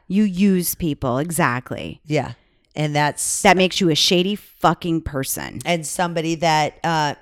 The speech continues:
Speaker 2: nobody wants to do business with, 'cause am I gonna be next? What are you gonna do to me? You
Speaker 1: Right.
Speaker 2: know? How are you gonna fuck me over because you think you're the end all be all?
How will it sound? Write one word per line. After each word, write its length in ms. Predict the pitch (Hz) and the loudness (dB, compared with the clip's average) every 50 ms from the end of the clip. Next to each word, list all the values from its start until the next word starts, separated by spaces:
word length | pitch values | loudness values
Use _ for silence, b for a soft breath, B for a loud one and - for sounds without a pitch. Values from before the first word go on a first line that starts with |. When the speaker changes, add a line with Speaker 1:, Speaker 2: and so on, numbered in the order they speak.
| - | -14
Speaker 2:
nobody 720 | - 165 180 175 165 165 156 156 165 156 156 147 143 147 | -12 -10 -8 -4 -2 -2 0 0 -2 -2 -4 -4 -4 -6
wants 440 | 143 143 139 143 151 151 143 - - | -8 -8 -8 -6 -6 -6 -6 -6 -8
to 140 | - - 139 | -8 -8 -6
do 120 | 135 147 | -6 -4
business 480 | 135 - 165 190 185 - 175 143 - - | -2 -2 -2 -2 -2 -2 -4 -6 -6 -6
with, 240 | 120 120 120 - - | -8 -8 -8 -8 -6
'cause 460 | - 160 151 131 - - - - - _ _ _ _ _ _ _ _ _ - | -2 -2 -2 -2 -2 -6 -8 -10 -14 _ _ _ _ _ _ _ _ _ -12
am 120 | 147 143 131 | -10 -8 -8
I 60 | 127 | -8
gonna 160 | 127 139 135 | -8 -8 -8
be 140 | 127 123 120 | -8 -8 -8
next? 460 | 117 113 113 170 - - - - - - _ _ _ _ _ _ - | -8 -8 -8 -10 -10 -12 -14 -16 -16 -18 _ _ _ _ _ _ -10
What 140 | 175 165 170 | -6 -4 -4
are 20 | |
you 60 | 175 | -4
gonna 180 | 156 170 170 156 | -4 -4 -6 -4
do 160 | 143 147 151 | -4 -6 -6
to 80 | 139 131 | -6 -6
me? 340 | 127 147 180 175 107 110 _ _ _ _ _ _ _ _ _ _ _ _ - | -8 -8 -8 -10 -12 -16 _ _ _ _ _ _ _ _ _ _ _ _ -2
You 80 | - 208 | 4 6
Speaker 1:
Right. 160 | 202 185 143 | 8 8 8
Speaker 2:
know? 160 | 135 143 - - | 6 2 0 -2
How 160 | 165 151 202 | -2 0 0
are 40 | 233 | 0
you 60 | 233 | 0
gonna 160 | 208 220 190 | 0 -2 -4
fuck 500 | - _ _ _ - 202 180 - - - | -4 _ _ _ 4 4 4 2 0 -12
me 300 | 165 165 175 185 185 165 | -10 -8 -6 -4 -2 -2
over 200 | 131 127 123 147 135 | -4 -4 -4 -6 -6
because 360 | - 135 - 160 135 127 - | -6 -6 -4 -4 -4 -4 -6
you 340 | - 127 131 135 165 180 170 | -12 -14 -10 -8 -6 -6 -6
think 300 | - 170 143 139 127 - | -6 -6 -8 -8 -8 -8
you're 140 | 151 151 156 | -6 -6 -6
the 240 | 135 139 - - - | -6 -6 -8 -6 -6
end 220 | 147 147 139 135 | -6 -6 -4 -4
all 160 | 139 135 135 | -4 -2 -4
be 240 | 131 - 165 190 190 | -4 -4 -6 -6 -6
all? 300 | - - - - - _ | -8 -8 -10 -12 -14 _